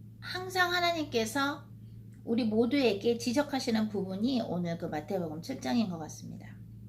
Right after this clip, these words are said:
나는 괜찮은 사람인 것 같은데 저 사람은 괜찮지 않아. 나는 특히 이 부분에 있어서 나는 참 괜찮은 것 같은데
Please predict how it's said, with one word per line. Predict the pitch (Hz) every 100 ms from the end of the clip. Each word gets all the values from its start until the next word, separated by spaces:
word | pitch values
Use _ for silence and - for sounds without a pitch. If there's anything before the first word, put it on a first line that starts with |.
| - - - - - - - - - - - -
나는 | 233 269 311
괜찮은 | 285 220 277 269
사람인 | 285 269 247 233
것 | 208
같은데 | 156 - 220 311 226 170
저 | 233
사람은 | 254 269 247
괜찮지 | 233 208 185 208 -
않아. | 190 147 143 - - - -
나는 | 240 285 320
특히 | - - 240
이 | 247
부분에 | 330 330 294
있어서 | 254 262 262
나는 | 220 214
참 | 247 349
괜찮은 | 349 220 285 269 233
것 |
같은데 | 196 180 220 240 330 392